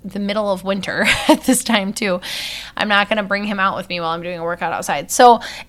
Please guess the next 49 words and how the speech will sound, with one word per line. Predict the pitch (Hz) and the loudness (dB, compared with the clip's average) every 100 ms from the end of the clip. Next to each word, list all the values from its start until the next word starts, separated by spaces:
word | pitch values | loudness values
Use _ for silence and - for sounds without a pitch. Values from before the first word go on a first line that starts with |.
| - | 4
it | 370 | 6
was | 381 | 8
just | 330 254 | 6 4
not | 240 226 240 | 8 10 10
a | 254 | 10
good | 247 | 6
time, | 208 214 214 220 | 8 8 10 6
but | 208 | 4
al-, | 208 208 - | 2 0 -2
at | 214 | 0
least | 269 277 | 0 6
I | 220 202 190 | 8 10 8
was | 196 | 4
able | 185 180 180 | 0 2 0
to | 175 | 0
realize | 160 139 170 | 0 0 0
that | 156 107 | 0 0
a | |
couple | 156 180 175 | 0 -2 0
weeks | 170 180 | -6 -4
in | 170 170 | -4 -4
and | 160 | -4
was | 180 | -4
like, | 175 | -6
"You | 202 | -2
know | 202 | 0
what? | 196 196 196 - - | 4 4 4 -2 -10
This | 190 202 | -6 -4
is | 220 196 | -4 0
not, | 202 190 190 | 4 6 6
I'm | - 190 | 2 -4
failing | 185 196 190 | -2 -2 -2
at | 196 | -4
this | 190 | -10
program. | - 190 185 185 | -4 -2 0 -2
This | 196 247 | -2 -2
is, | 269 202 | -2 -6
this | - 185 196 | -6 -6 -6
is | 190 | -6
not | 170 160 | -6 -6
the | 170 | -8
time. | - - - | -10 -10 -8
I | 185 | -8
can | 190 185 | -6 -8
come | 185 | -6
back | 170 - - | -6 -6 -8
to | |
this." | - - - | -12 -10 -8
So | - - 240 | -4 4 4